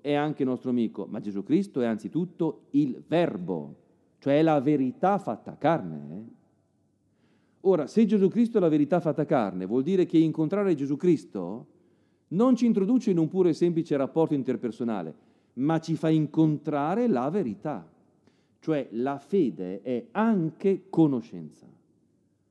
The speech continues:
Non è soltanto incontro con qualcuno così, in termini vagamente esistenziali.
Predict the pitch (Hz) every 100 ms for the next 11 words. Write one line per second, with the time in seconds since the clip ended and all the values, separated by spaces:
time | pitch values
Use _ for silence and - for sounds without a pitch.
0 | _ _ 135 170 196 - 139 - 139 135
1 | 120 107 107 107 104 92 90 98 92 107
2 | 101 95 104 101 95 101 98 123 120 110
3 | 104 101 101 113 117 92 90 - 82 -
4 | 76 -